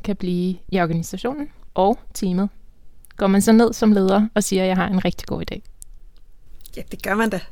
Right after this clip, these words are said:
Speaker 1: Ja.
Speaker 2: <laughs> Det gør man.
Speaker 1: Mm.
Speaker 2: Men teamet skal være med til at definere, hvad man skal lave. Du skal ikke komme som, som, som chef og sige, "Nu skal I bare høre, vi gør det og det, og vi gør det i morgen klokken otte." Teamet skal være med til at definere, hvad det er, vi skal arbejde med.
Speaker 1: Ja.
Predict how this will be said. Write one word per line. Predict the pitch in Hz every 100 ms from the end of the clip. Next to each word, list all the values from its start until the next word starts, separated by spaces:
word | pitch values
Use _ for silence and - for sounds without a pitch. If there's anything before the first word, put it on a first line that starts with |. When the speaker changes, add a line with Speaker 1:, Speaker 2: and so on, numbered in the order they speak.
| -
Speaker 1:
Ja. | 202 247 - 294 269
Speaker 2:
<laughs> | - - - -
Det | 254 240
gør | 185
man. | 170 - -
Speaker 1:
Mm. | 220 269 - - -
Speaker 2:
Men | 214 208 202
teamet | - 254 262
skal | - 202
være | 190
med | 190 196 220 -
til | - 208
at | - 190
definere, | 202 - 196 190 - 170 - - - - - 175 - - -
hvad | 185
man | 185
skal | - 160
lave. | 165 165 - - - -
Du |
skal | -
ikke | 220 - -
komme | 214 196 208
som, | 208 208 190
som, | 185 190 190 180
som | 185
chef | 180 180 -
og |
sige, | 190 190
"Nu |
skal | 196 208
I |
bare | 185
høre, | 190 185
vi | 185
gør | 196
det | 190 190
og | 185
det, | 202 - - -
og | 214
vi | 196
gør | 185
det | 180
i | 190
morgen | 180
klokken | 185 190 175
otte." | 175 - - - - -
Teamet | 214 214
skal | 220 196
være | 185
med | 185
til | 196
at | 185
definere, | 180 180 170
hvad | 170
det |
er, |
vi | 175
skal | -
arbejde | - - -
med. | - - - -
Speaker 1:
Ja. | 262